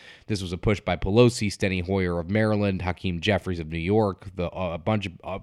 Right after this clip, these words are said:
basically the whole Democratic leadership. That was aimed at allowing, um,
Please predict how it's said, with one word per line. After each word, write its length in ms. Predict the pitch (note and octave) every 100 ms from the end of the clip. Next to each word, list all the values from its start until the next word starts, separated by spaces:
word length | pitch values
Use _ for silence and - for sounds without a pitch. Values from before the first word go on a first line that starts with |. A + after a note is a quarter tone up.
| -
basically 340 | A2 - G#2+
the 100 | F#2+
whole 140 | E2+ G2+
Democratic 580 | G2 F#2+ - F#2+ E2+ A2
leadership. 540 | B2 F#2+ - F2 - - - - - - -
That 360 | B2+ C#3+ E3 C3+
was 220 | B2 G#2 -
aimed 420 | A2 A2 G#2+ G#2 -
at 160 | F#2+ F#2+ -
allowing, 1000 | F2+ F2 F#2+ F#2 G2 F#2+ F#2 F2+ F2+ -
um, 460 | F#2 E2+ E2+ E2